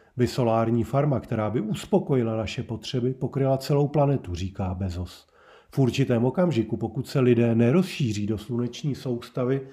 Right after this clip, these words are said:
se tato rostoucí poptávka po energii setká s omezenými zdroji a přídělovým systémem energie, dodává Bezos. Je zřejmé, že teze,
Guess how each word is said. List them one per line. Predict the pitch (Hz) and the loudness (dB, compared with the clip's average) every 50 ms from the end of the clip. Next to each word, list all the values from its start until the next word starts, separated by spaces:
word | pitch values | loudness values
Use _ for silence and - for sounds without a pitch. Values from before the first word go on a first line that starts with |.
| - - - - - | -20 -20 -20 -18 -6
se | - - 147 | 0 0 2
tato | 151 143 135 - 131 | 2 2 2 2 2
rostoucí | 127 120 - - - 127 127 - - - 165 | 2 2 0 2 2 2 2 2 2 0 0
poptávka | 156 - 131 - - 147 123 120 120 - - - 147 | 2 2 -2 -2 2 2 2 2 2 0 0 -2 -2
po | - 175 190 180 | 2 2 2 4
energii | - 113 120 117 113 107 104 110 113 117 131 139 - - - - - | 4 4 4 4 4 2 4 6 6 6 6 2 -2 -10 -18 -20 -8
setká | - - 175 160 - - 156 131 127 | 2 2 2 2 2 2 2 4 4
s | 123 - 135 | 2 0 0
omezenými | 117 113 104 101 110 104 101 101 101 98 | 0 0 2 0 0 0 0 0 0 -2
zdroji | 92 95 107 113 113 120 123 123 127 - - - _ _ - - | -2 0 2 4 6 6 6 4 2 -2 -10 -20 _ _ -2 0
a | 190 165 | 0 0
přídělovým | - - - 147 123 127 120 117 113 113 113 107 | 0 0 -2 0 2 4 4 4 2 2 0 -2
systémem | - - 107 - - - 120 113 113 120 147 202 | -6 -10 -12 -10 -6 -4 -2 0 0 0 2 4
energie, | 196 131 120 104 101 95 95 95 90 85 - _ _ _ _ _ - - | 4 4 2 0 0 -2 -4 -4 -4 -4 -8 _ _ _ _ _ -6 -2
dodává | 117 104 101 104 101 104 107 113 117 117 | -2 0 0 0 0 2 2 2 2 2
Bezos. | 113 110 98 85 82 78 - - - _ _ _ _ _ _ _ - - - - - - - | 2 0 0 0 -6 -10 -12 -16 -20 _ _ _ _ _ _ _ -20 -20 -20 -20 -18 -6 2
Je | 139 127 123 | 4 4 6
zřejmé, | 110 107 120 135 151 156 151 123 117 107 | 6 6 6 6 8 8 6 4 4 2
že | 104 117 | 2 0
teze, | 110 - 120 113 117 120 120 104 98 | 0 2 2 2 2 2 0 0 0